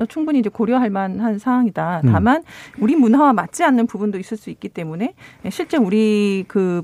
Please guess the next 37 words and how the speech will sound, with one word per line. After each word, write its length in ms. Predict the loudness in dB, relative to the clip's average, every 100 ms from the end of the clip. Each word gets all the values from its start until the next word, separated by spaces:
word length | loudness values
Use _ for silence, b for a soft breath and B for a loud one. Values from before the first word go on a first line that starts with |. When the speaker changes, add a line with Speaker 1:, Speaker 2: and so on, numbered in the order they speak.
| 0
Speaker 1:
법문화에서 840 | 2 2 2 0 -2 -2 -2 -2
우리 160 | -6 -2
사회에서 380 | -2 -2 -2 -4
이게 80 |
적용 260 | -6 -6 -6
가능한가라는 840 | -6 -6 -4 -2 0 0 0 -4
것은 300 | -6 -4 -4
좀 120 | -4 -8
세밀하게 500 | -6 -2 0 -2 -4
좀 240 | -8 -10
들어가 400 | -4 -4 -2 -4
봐야 240 | -4 -6
될 120 | -6 -6
것 180 | -8 -10
같고요. 460 | -20 -12 -6 -4 4 4
Speaker 2:
예. 200 | 6 2 0 B -4
Speaker 1:
어, 300 | 0 0 -2
이제 120 | -6
시간이 340 | -8 -2 0 0
얼마 180 | 0
없어서 420 | -4 -4 -6 -4 -2
제가 160 | 0 2 4
Speaker 2:
음. 40 | 4
Speaker 1:
<laughs> 0 |
못다한 340 | 4 2 4 4
얘기를 240 | 4 4
Speaker 2:
음. 40 | 4
Speaker 1:
좀 160 | 2 0 B
Speaker 2:
음. 140 | -2 2
Speaker 1:
드리고 300 | 2 2 0
싶은데, 600 | -4 -4 -2 0 -2 -4 -10 B B B -4
어, 180 | -2 -2
지금 420 | -2 -2 0 0
이재명 320 | 0 0 -2
후보 460 | -2 -2 0 0 -2
측에서 460 | -4 -8 -2 0 0 -4
이제 220 | -2 -2